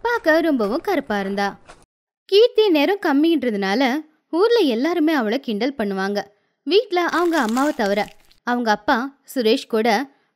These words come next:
பசங்களுக்கு நடுவுல ரொம்பவே வித்தியாசத்தை பாப்பான். பசங்க யாருமே கீர்த்தி கூட விளையாட மாட்டாங்க. அதனால கீர்த்தி எப்பவுமே வருத்தப்பட்டுக்கிட்டே இருப்பா. ஒரு நாள் காலையிலே அக்கா தம்பி ரெண்டு பேரும் எழுந்திருச்சு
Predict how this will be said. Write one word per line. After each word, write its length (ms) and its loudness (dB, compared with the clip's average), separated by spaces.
பசங்களுக்கு 440 -2
நடுவுல 580 0
ரொம்பவே 460 0
வித்தியாசத்தை 580 -4
பாப்பான். 600 -2
பசங்க 320 0
யாருமே 840 -2
கீர்த்தி 320 2
கூட 220 0
விளையாட 340 0
மாட்டாங்க. 460 -4
அதனால 640 -2
கீர்த்தி 440 2
எப்பவுமே 420 0
வருத்தப்பட்டுக்கிட்டே 880 -4
இருப்பா. 300 -2
ஒரு 180 0
நாள் 220 0
காலையிலே 500 2
அக்கா 300 -2
தம்பி 280 0
ரெண்டு 240 -4
பேரும் 220 0
எழுந்திருச்சு 580 -2